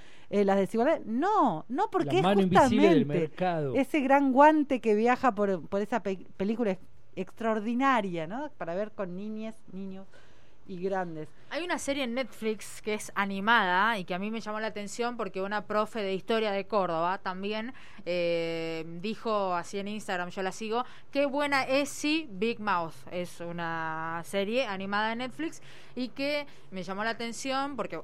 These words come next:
Speaker 3: es para adultos, la pueden ver algunos niños también, depende, primero supervisión de nosotros les adultes, y, eh, está personificada la libido, por ejemplo, y la vergüenza.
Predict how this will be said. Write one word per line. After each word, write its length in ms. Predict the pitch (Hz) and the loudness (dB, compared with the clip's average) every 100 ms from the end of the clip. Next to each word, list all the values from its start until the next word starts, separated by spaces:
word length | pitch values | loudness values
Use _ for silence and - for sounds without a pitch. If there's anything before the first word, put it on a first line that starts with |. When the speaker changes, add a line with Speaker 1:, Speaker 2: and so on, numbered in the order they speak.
| - | -8
Speaker 3:
es 80 | 170 | -6
para 200 | 202 175 | -2 0
adultos, 640 | 208 240 202 220 277 - 202 - - 175 | 0 0 0 2 0 -4 -12 -12 -12 -8
la 120 | 175 | -2
pueden 220 | 208 208 | 0 2
ver 120 | 202 | 2
algunos 260 | 190 196 196 | 2 0 -2
niños 340 | 226 233 226 | -4 -4 -4
también, 440 | 196 190 220 247 233 | -4 -2 2 2 2
depende, 420 | 180 202 208 220 | 0 0 0 -2
primero 400 | 185 175 180 170 | -4 -4 -2 -4
supervisión 580 | - 170 170 170 196 190 | -4 -4 -4 -2 -4 -4
de 160 | 170 160 175 | -6 -8 -10
nosotros 540 | 175 180 208 208 196 - | -8 -6 -6 -4 -4 -2
les 200 | 185 180 | -4 4
adultes, 540 | 233 269 247 311 - - - - - | 6 6 4 -2 -2 -12 -12 -12 -10
y, 480 | 214 240 262 269 269 | -2 0 0 0 0
eh, 340 | 214 202 202 190 | 0 2 2 -2
está 320 | 180 240 247 | 2 2 4
personificada 600 | 233 208 202 190 208 220 | 2 -2 -4 -4 0 2
la 100 | 208 | 2
libido, 480 | 196 208 214 208 202 | 2 0 2 2 2
por 140 | 190 185 | 0 -4
ejemplo, 480 | 208 202 196 240 262 | -2 -4 0 -2 0
y 80 | |
la 140 | 208 185 | 0 2
vergüenza. 560 | 185 180 160 156 156 | 2 0 -2 -6 -8